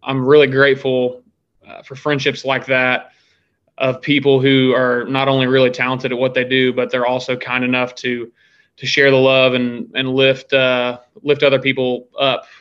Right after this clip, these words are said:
who are on their same trajectory without seeing it as competition. You know, it's, that's the biggest thing about this town is constantly fighting the mentality that it's a competition, which in, in a way it is, but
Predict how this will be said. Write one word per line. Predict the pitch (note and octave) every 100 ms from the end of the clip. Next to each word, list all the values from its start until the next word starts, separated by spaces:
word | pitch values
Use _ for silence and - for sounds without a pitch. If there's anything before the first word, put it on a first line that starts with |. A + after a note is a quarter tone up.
| _ - C#3
who | C#3 C3
are | B2+ B2+ B2 B2 A#2+ A#2 _ _ _ -
on | C3+ C3
their | C3 C3 B2 B2 - _ _
same | - C#3+ C3+
trajectory | C3+ C3 C3 C3+ B2+ B2
without | B2 B2 B2+ B2 - _ _ _ _
seeing | - C#3+ C#3
it |
as | B2+ A#2
competition. | C3 A2 - C3+ B2+ A2+ A#2 - -
You | C3
know, | A#2+ B2
it's, | A#2+ - - _ _ _ _ _ _ _ _
that's | C3 C3
the |
biggest | C3+ B2 B2
thing | C3
about | C3 B2
this | B2 -
town | C3+ C3+ C3 B2
is | A#2+ A#2+ A#2 - - _ _ _ _ _ _ _ _ _ - -
constantly | - D3+ D3 C#3+ C3
fighting | B2 C#3 C3+ B2+
the |
mentality | B2+ B2+ C3 C3+ B2+ B2 A#2+ A#2+ D2+ A2+
that | B2+
it's | B2 -
a |
competition, | C3 B2+ C3+ C#3 C3+ A#2
which | A#2+ B2
in, | B2
in | - D#3+
a |
way | C#3+ C#3 C3+
it |
is, | B2+ B2+ A#2+
but | A#2+ B2 A#2 -